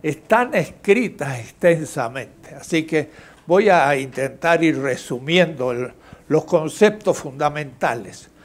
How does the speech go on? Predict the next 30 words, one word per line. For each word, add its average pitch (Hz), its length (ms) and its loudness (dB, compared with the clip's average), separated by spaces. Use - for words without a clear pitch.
de 190 120 2
un 214 160 4
libro 220 360 2
que 180 120 0
se 160 240 0
llama 202 460 2
Dieciséis 160 880 0
tesis 185 480 0
de 160 60 0
economía 139 800 -2
política. 170 800 0
Eso 202 520 6
lo 156 240 4
pueden 185 360 4
ver 185 340 4
en 151 180 -4
mi 156 140 -2
página, 143 680 0
de 143 100 -6
tal 180 240 4
manera 170 520 2
que 139 120 -6
si 135 220 -8
van 175 200 2
a 233 80 2
mi 208 160 0
página, 147 680 -6
la 139 320 -2
pueden 220 340 0
ver 185 500 4